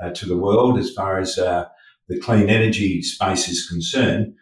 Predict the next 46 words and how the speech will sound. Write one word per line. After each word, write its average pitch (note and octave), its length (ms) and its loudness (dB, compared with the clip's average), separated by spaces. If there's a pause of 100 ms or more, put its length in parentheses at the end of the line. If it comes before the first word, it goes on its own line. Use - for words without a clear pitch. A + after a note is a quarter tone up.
(180)
then G2 180 -2
we A#2+ 180 6
need G#2 200 6
to F2+ 120 -8
be G2 220 0
in F2+ 60 -2
the F2+ 100 -8
right F#2 380 -2
terrain F#2+ 580 -2
and F#2+ 140 -6
we F#2+ 100 -6
need G2 220 -2
to F#2+ 120 -10
be F#2+ 380 -6 (180)
in F#2 140 -4
the F#2 80 -2
right G#2 400 2
area F#2+ 320 4
that F2+ 220 -8
produces G#2 580 0
these F#2 300 -4
type F2+ 280 -2
of G2+ 60 -14
minerals. B2 380 2
I'm G2+ 160 -4
not A2 160 0
saying F#2 340 -6
Balara F2+ 480 -2 (460)
is, F#2 320 -4
uh, D#2+ 340 -2
is G#2 180 -6
not B2 200 2
going F#2 240 -4
to F2 160 -8
produce, F#2+ 560 -2
but F#2 120 -2
it's - 240 -6
not A#2+ 220 -6
going G2+ 220 2
to F#2+ 80 -4
have G#2+ 260 -4
the - 60 -10
scale F#2 640 -2
one F2+ 300 -6
would F2 180 -4
get A2 240 2